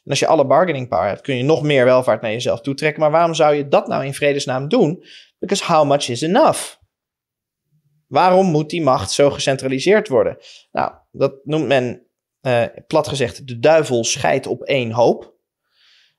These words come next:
Eh, en, en komt ook voor in, eh, in, in, in de Bijbel spreekt men over, je kunt niet God en de mammon, eh, aanbidden. Je, dus je, je kunt geen twee heren dienen. Niet en God en de geldgod.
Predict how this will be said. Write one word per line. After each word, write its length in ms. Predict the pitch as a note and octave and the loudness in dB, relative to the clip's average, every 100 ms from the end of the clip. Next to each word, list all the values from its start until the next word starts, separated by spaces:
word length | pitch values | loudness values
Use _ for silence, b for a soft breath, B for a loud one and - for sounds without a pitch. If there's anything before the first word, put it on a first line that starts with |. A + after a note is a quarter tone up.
| _ | _
Eh, 680 | - C#3+ C3+ C3 B2+ B2+ B2+ | -2 2 4 4 2 0 -2
en, 320 | - - B2+ | -6 -10 -16
en 280 | - C#3 - _ _ _ | -12 -12 -12 _ _ _
komt 220 | D3 C3 | -4 -2
ook 140 | F3+ - | -4 -2
voor 480 | D3+ C3+ A2+ - - | 2 4 2 -2 -12
in, 320 | - B2+ B2 | -8 -8 -6
eh, 180 | A#2+ - | -6 -6
in, 220 | G2+ A#2 | -8 -10
in, 260 | - A#2 - | -10 -12 -10
in 120 | A#2+ | -10
de 80 | A#2+ | 0
Bijbel 280 | A#2+ A#2+ A2+ | 2 2 0
spreekt 260 | - A#2 | -4 -8
men 140 | A2 A2 | -8 -8
over, 220 | A#2+ A2+ | -8 -10
je 80 | - | -8
kunt 160 | B2 | -6
niet 180 | B2 C#3 | -6 -6
God 280 | G#2+ C3 B2 | -2 -2 -2
en 200 | - C3 | -6 -6
de 60 | |
mammon, 480 | B2 B2+ C#3+ D3+ D3+ | 0 0 2 -2 -2
eh, 220 | D#3 D#3 | -4 -2
aanbidden. 680 | D#3 - D3 D3+ D3 - - | -2 -2 -2 0 0 -2 -6
Je, 160 | C3+ C3+ | -10 -12
dus 280 | D3 C3+ - | -16 -18 -16
je, 240 | - - - | -16 -16 -18
je 260 | - - - | -20 -20 -14
kunt 160 | B2+ | -8
geen 180 | - D3+ | -4 -2
twee 220 | - D3 | 2 4
heren 320 | C#3 C#3+ D3 | 4 4 2
dienen. 360 | E3 F3 C#4+ - _ _ _ _ _ _ _ _ _ _ _ _ _ _ - - _ _ | 0 -4 -4 -8 _ _ _ _ _ _ _ _ _ _ _ _ _ _ -20 -20 _ _
Niet 280 | - D#3 D3 | -6 -6 -4
en 220 | - C3 | -4 -2
God 340 | - D3+ - - | 0 0 0 -4
en 160 | C#3+ | -4
de 80 | C3 | -2
geldgod. 680 | G2 D3 E3+ - F#3 - - | 0 2 2 2 0 0 -6